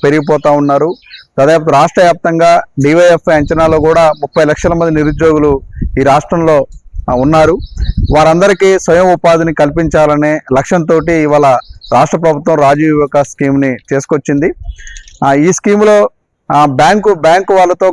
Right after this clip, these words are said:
గతంలో ఏదైతే ఎస్సీ, ఎస్టీ, బీసీ కార్పొరేషన్ ద్వారా ఇచ్చే లోన్స్ ఏవైతే ఉన్నాయో ఆ లోన్స్ స్కీమ్స్ని, ఆ, ఈ రాజీవ్ వికాస్ కి-, స్కీమ్కి అనుబంధం చేస్తూ ఆ, ఆ కార్పొరేషన్ల ద్వారా, ఆ, యాభై వేల నుంచి నలభై, నాలుగు లక్షల రూపాయల వరకు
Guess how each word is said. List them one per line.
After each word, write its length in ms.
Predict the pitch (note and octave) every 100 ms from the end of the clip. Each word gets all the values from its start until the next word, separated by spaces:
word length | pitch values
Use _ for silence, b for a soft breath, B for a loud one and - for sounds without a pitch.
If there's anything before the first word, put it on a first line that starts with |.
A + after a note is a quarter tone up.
| E3
గతంలో 280 | D#3 F#3 F3+
ఏదైతే 380 | F3 F3 F3 E3
ఎస్సీ, 300 | D#3+ F#3 F3+
ఎస్టీ, 240 | - E3+
బీసీ 480 | C#3+ D#3+ - E3+ D#3+
కార్పొరేషన్ 680 | - D3+ D#3 D#3+ - E3 D3
ద్వారా 220 | D3+ D3
ఇచ్చే 220 | C#3 D3
లోన్స్ 400 | C3 D3 E3 -
ఏవైతే 280 | D3 D3+ D3
ఉన్నాయో 500 | D3 D3 D#3+ D#3 D3+ B B _
ఆ 100 | C3+
లోన్స్ 440 | C#3 E3 G3 - F#3+
స్కీమ్స్ని, 640 | - E3+ F3 E3+ F3 E3 - B B B C#3+
ఆ, 140 | D3
ఈ 180 | D3 D#3
రాజీవ్ 340 | D3+ F3 F#3+
వికాస్ 360 | F3+ F3 E3+ -
కి-, 180 | F3 E3
స్కీమ్కి 580 | D3+ F3 E3 D#3+ E3 D3+
అనుబంధం 520 | C3 D3+ E3+ E3 D#3 D3+
చేస్తూ 460 | D3 F#3+ D#3+ D3 - B B C3+
ఆ, 60 |
ఆ 360 | C#3+ D3 C#3 D3+
కార్పొరేషన్ల 640 | D#3 F3 G3 F#3+ F3+ F3+ E3+
ద్వారా, 380 | D#3+ D#3+ F3+ G#3+ _ _ -
ఆ, 360 | C#3+ D3 C#3+ C#3 - D#3
యాభై 280 | D3 D#3 F3+
వేల 180 | F3 G3
నుంచి 420 | G3 F#3 - G3
నలభై, 300 | F3 D#3+ E3+ E3
నాలుగు 280 | D#3 E3+ E3
లక్షల 300 | E3+ F#3+ F3+
రూపాయల 280 | E3+ E3 D#3
వరకు 460 | D3+ D3+ E3+ D3